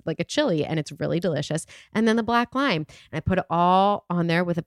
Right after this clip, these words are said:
bunch of that marinated olive oil from Juice to Goods, which, you know, came in a gift box of somebody saying thank you,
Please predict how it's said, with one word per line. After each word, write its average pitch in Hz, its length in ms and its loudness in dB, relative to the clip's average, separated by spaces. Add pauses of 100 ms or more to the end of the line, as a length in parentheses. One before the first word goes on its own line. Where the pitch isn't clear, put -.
(200)
bunch 160 220 0
of 185 80 -2
that 175 180 0
marinated 175 460 0
olive 160 260 0
oil 156 160 -2
from 170 200 -4
Juice 151 260 -4
to - 80 -8
Goods, 147 360 -6
which, - 260 -10 (200)
you 170 80 -10
know, 165 200 -8 (100)
came 160 240 -4
in 175 40 -6
a 185 40 -6
gift 156 220 -10 (200)
box 151 320 -8
of - 60 -20
somebody 151 280 -12
saying 156 320 -10
thank - 240 -10
you, 151 220 -6